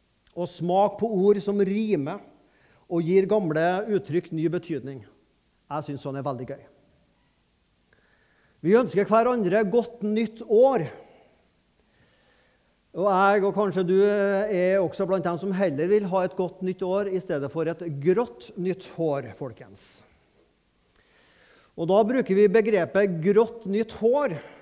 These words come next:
i betydningen å symbolisere for å ha bekymringer. Og bekymringer i det nye året, det finnes det i bøtter og spann.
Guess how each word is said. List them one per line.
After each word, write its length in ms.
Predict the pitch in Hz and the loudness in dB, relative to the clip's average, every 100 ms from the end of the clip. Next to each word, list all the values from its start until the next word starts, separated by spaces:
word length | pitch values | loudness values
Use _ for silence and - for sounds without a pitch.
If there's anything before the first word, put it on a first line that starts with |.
| - - | -16 -2
i 80 | 190 | 0
betydningen 800 | 185 208 - 202 135 139 143 180 202 | 2 0 -2 -4 -2 -6 -6 -6 -6
å 120 | 190 | -8
symbolisere 880 | - 214 190 139 135 131 147 135 151 160 | -6 -4 -4 -4 -6 -8 -8 -4 -6 -6
for 320 | 156 156 156 135 - _ _ - | -4 -4 -4 -8 -18 _ _ -14
å 140 | 143 131 | -12 -6
ha 100 | 135 135 - - | -6 -6 -14 -12
bekymringer. 640 | 135 123 131 110 131 139 - _ _ _ _ _ _ _ _ _ _ _ _ _ _ _ _ _ - | -12 -8 -10 -10 -12 -14 -16 _ _ _ _ _ _ _ _ _ _ _ _ _ _ _ _ _ -2
Og 160 | 202 | 0
bekymringer 760 | 277 294 349 247 185 175 220 330 | 0 0 0 2 0 0 0 -2
i 40 | |
det 100 | 311 | -2
nye 200 | 302 285 | -2 0
året, 280 | 254 190 180 196 | 0 0 0 -2
det 120 | 254 | -2
finnes 240 | 285 190 - | -4 -6 -4
det 140 | 214 233 | -4 -2
i 80 | 247 | -4
bøtter 480 | 208 262 - 180 220 | -6 -8 -4 -2 0
og 160 | 226 226 | -2 -2
spann. 500 | - - 294 311 175 | -6 -4 -2 -2 -4